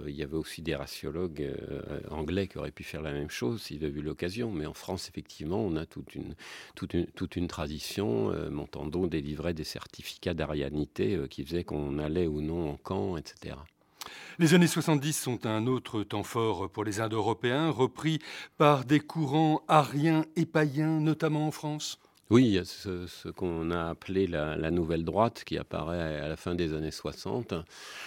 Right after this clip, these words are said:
Speaker 1: euh, avec, euh, le mouvement dit le Grèce, la revue dite Nouvelle École, euh, et, et Éléments,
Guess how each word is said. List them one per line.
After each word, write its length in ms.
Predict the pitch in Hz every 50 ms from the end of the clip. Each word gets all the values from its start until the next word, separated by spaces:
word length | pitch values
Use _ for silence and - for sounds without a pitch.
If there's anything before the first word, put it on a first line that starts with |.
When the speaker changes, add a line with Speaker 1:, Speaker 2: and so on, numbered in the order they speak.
| - - _ - -
Speaker 1:
euh, 540 | - 85 85 80 80 80 80 80 80 82 82 80 78
avec, 380 | 78 76 78 78 - - - -
euh, 200 | 80 78 76 76
le 580 | 76 78 76 73 73 71 73 71 73 73 69 71
mouvement 600 | 73 71 73 76 82 78 76 78 80 82 85 87
dit 260 | 85 73 71 80 80
le 300 | 76 73 71 73 73 71
Grèce, 580 | 76 80 80 87 92 98 104 - - - - -
la 120 | 82 76
revue 360 | 71 73 71 78 82 85 85
dite 360 | 78 76 78 76 73 - - 82
Nouvelle 500 | 76 69 80 82 87 82 85 82 76 78
École, 540 | 76 - - 98 101 113 117 110 101 85 76 - - - - - - -
euh, 340 | 98 87 82 82 80 78 82
et, 80 | 78 73
et 540 | 78 78 76 76 78 - 82 82 85 82 82
Éléments, 500 | 78 85 85 85 92 95 107 131 143